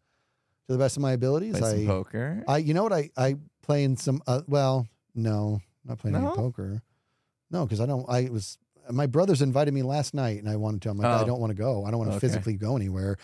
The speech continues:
Speaker 2: All right.
Speaker 1: sit in a chair where I'm gonna
Speaker 2: I
Speaker 1: be
Speaker 2: thought,
Speaker 1: squirming the
Speaker 2: I
Speaker 1: whole
Speaker 2: thought you were
Speaker 1: time."
Speaker 2: playing a little online poker or
Speaker 1: <laughs> Yeah.
Speaker 2: something, chill,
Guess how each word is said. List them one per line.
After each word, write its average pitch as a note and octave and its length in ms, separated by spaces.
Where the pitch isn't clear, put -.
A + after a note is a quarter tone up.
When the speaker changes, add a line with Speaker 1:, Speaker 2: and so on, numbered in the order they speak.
Speaker 2:
All F#2 80
right. F2+ 180
Speaker 1:
sit - 180
in B2+ 80
a A2+ 40
chair A#2+ 380
where A#2 140
I'm A#2 80
gonna A#2 100
Speaker 2:
I - 20
Speaker 1:
be A#2 60
Speaker 2:
thought, F#2 140
Speaker 1:
squirming D#3 300
the B2 60
Speaker 2:
I A2+ 40
Speaker 1:
whole A#2 100
Speaker 2:
thought - 100
you A#2 40
were A2 60
Speaker 1:
time." G#2+ 80
Speaker 2:
playing F#2+ 160
a F2+ 40
little F#2 400
online G2 500
poker F#2+ 380
or F#2 40
Speaker 1:
<laughs> - 40
Yeah. B2+ 180
Speaker 2:
something, G#2+ 380
chill, G2+ 300